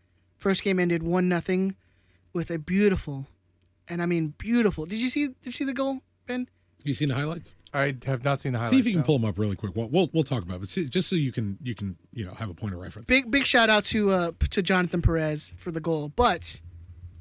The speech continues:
Speaker 1: my goodness.
Speaker 2: Talk about my mans.
Speaker 1: The silk.
Speaker 2: Talk about my mans,
Speaker 1: The
Speaker 2: Ed.
Speaker 1: silkiness made me all soggy.
Speaker 2: <laughs> Jesus.
Speaker 1: Mauricio Cue-,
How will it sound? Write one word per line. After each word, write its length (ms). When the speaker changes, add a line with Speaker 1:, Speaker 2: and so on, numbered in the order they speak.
Speaker 1:
my 100
goodness. 600
Speaker 2:
Talk 180
about 160
my 80
mans. 380
Speaker 1:
The 100
silk. 560
Speaker 2:
Talk 220
about 180
my 80
mans, 300
Speaker 1:
The 80
Speaker 2:
Ed. 100
Speaker 1:
silkiness 720
made 200
me 120
all 220
soggy. 560
Speaker 2:
<laughs> 260
Jesus. 540
Speaker 1:
Mauricio 520
Cue-, 260